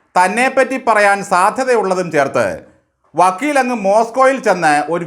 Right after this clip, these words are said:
വീഡിയോ കൂടി ചെയ്തു. ഭരണചക്രം തിരിച്ച് ക്ഷീണിച്ച് അവശനായ പിണറായി വിജയന്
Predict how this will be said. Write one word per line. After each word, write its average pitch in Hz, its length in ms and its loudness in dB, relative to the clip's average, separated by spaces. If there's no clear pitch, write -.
വീഡിയോ 226 360 0
കൂടി 143 220 -2
ചെയ്തു. 110 260 -4
ഭരണചക്രം 269 720 0
തിരിച്ച് 254 320 -6
ക്ഷീണിച്ച് 233 540 0
അവശനായ 226 480 2
പിണറായി 208 460 0
വിജയന് 170 400 0